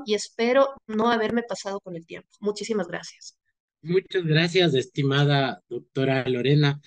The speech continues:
Speaker 2: En realidad está súper bien el tiempo, cumplió con los veinticinco minutos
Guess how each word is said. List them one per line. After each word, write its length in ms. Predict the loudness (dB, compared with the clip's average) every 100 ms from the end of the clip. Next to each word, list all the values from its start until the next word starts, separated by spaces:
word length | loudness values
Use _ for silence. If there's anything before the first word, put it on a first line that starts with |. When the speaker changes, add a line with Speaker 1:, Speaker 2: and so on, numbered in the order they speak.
| -20 _ -2
Speaker 2:
En 200 | 0 2
realidad 420 | 4 4 4 2
está 420 | 0 -2 -2 -4
súper 480 | -12 -10 -6 0 2
bien 200 | 4 2
el 120 | 0
tiempo, 440 | 2 0 0 -4 -4
cumplió 380 | -8 -6 -4 -2
con 180 | -4
los 140 | -4 -4
veinticinco 800 | -4 -4 -8 -10 -2 0 2 0
minutos 520 | 0 -2 0 -2